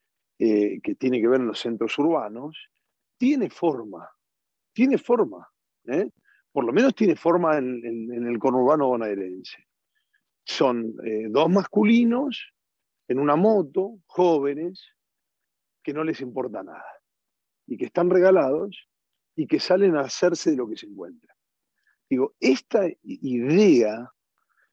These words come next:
digamos, que, que está en la sociedad, eh, no es, eh, eh, solo ilusa,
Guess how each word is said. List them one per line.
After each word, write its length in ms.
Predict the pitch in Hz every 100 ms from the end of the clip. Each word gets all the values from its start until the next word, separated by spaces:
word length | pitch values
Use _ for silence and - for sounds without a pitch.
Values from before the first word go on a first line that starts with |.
| _
digamos, 360 | 123 127 123 107
que, 140 | 117 98 117 107
que 100 | -
está 200 | - 151
en 80 | 156
la 80 | -
sociedad, 640 | 135 - 185 156 131 185 - _ _ _ _ _ _ _ _ _
eh, 160 | 127 123
no 200 | 120 233
es, 300 | 254 - 139
eh, 560 | 127 113 113 110 127 -
eh, 180 | 123 117
solo 400 | - 156 147 135
ilusa, 640 | 131 135 117 - 107 107